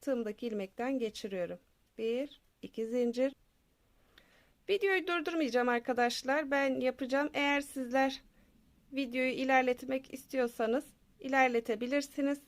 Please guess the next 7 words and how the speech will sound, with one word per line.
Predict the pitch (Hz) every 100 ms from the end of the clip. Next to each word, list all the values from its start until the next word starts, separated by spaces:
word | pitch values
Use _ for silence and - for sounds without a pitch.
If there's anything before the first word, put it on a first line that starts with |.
| -
Ama | 285 277
karıştırılmaması | 339 294 - - 277 262 233 226 262
açısından | 240 - - 233 226 220 247
ben | 285
hiç | 294 320 277
videoyu | 269 240 226 214
durdurmadan | 269 233 220 226 214 262